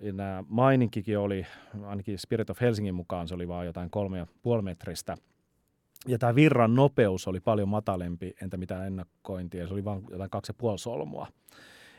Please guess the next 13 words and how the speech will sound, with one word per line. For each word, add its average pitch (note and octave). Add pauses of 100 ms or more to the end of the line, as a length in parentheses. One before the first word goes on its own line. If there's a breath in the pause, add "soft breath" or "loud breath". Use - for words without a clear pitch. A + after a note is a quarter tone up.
(120)
Eli, G#2+
eli G#2+
nää A2+ (160)
veneet A#2+ (280)
selvisivät G#2+
siitä A#2+
itse D3+
asiassa -
aika C3+
hyvin, B2
ja F#2+ (300)
taitaa G#2
olla G2+